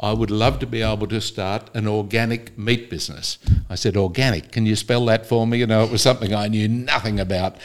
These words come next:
Well, uh, you know, he, uh, he came on board the team, went through the same traineeship, went to the abattoirs and worked in all the different departments in the office,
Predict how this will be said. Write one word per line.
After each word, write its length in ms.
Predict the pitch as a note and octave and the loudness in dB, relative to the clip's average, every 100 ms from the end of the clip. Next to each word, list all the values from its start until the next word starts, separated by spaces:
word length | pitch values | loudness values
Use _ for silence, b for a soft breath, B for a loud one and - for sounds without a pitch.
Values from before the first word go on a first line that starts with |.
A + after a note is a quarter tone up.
| B B B | B B B
Well, 500 | G2+ G#2 G#2+ G#2+ A2+ | 0 4 4 2 -2
uh, 40 | |
you 240 | A#2 A#2+ A2 | -4 -2 -2
know, 320 | G2+ G#2 G#2 | 0 -2 -2
he, 400 | G#2 A#2+ A#2 A2 | 0 2 2 2
uh, 100 | G#2+ A2+ | 0 0
he 160 | B2+ | -2
came 280 | B2 B2 A2 | 2 0 2
on 160 | A2 G#2 | 0 0
board 260 | G#2+ G#2 | 0 -2
the 60 | F2+ | -4
team, 360 | - G#2+ F#3 A#3+ | -4 -2 -4 0
went 180 | F#3+ F#3 | 0 2
through 200 | F#3+ F#3+ | 4 4
the 120 | C#3 | 2
same 340 | - D3+ D#3+ | 0 0 -2
traineeship, 760 | - D#3 D3+ C3 C3+ D#3 F3+ - | 0 0 2 0 2 2 0 -2
went 180 | A2+ - | -4 -2
to 60 | |
the 120 | D3+ | 0
abattoirs 640 | D3 D3 - C#3 D3+ D3+ C#3 | 0 0 -4 -2 0 0 -2
and 180 | F#2+ F2+ | -4 -4
worked 320 | G#2+ C#3 - | -4 -6 -8
in 200 | C3+ C3 | -6 -2
all 180 | C3 C#3 | 0 0
the 80 | C3 | -2
different 300 | C#3 C3+ C#3+ | -2 -4 -4
departments 500 | - C#3 C#3 A#2+ B2+ | -2 -2 -2 -4 -6
in 100 | B2 | -4
the 120 | B2 | -2
office, 340 | B2+ - B2+ | -4 -6 -12